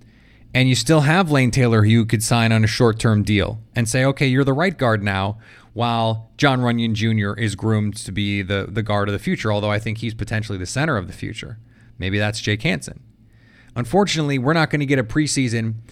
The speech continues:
and an opportunity to see them, and, and that's what's really unfortunate about all of this and the progression of it, because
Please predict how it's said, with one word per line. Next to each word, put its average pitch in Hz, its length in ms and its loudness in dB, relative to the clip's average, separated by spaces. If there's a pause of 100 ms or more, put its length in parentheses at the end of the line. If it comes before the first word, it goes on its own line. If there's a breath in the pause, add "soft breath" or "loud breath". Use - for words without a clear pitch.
(260 loud breath)
and 127 120 0
an 127 80 2
opportunity 120 600 -2
to 113 140 -4
see 208 320 0
them, 113 320 0
and, 123 220 -4
and 127 200 -2
that's 147 240 -2
what's 139 200 -2
really 127 220 0
unfortunate 120 520 -2
about 110 220 0
all 117 160 0
of 107 80 -4
this 107 160 0
and 107 120 -2
the 101 60 -6
progression 117 500 -4
of 104 140 -2
it, 98 100 -8
because 107 520 -4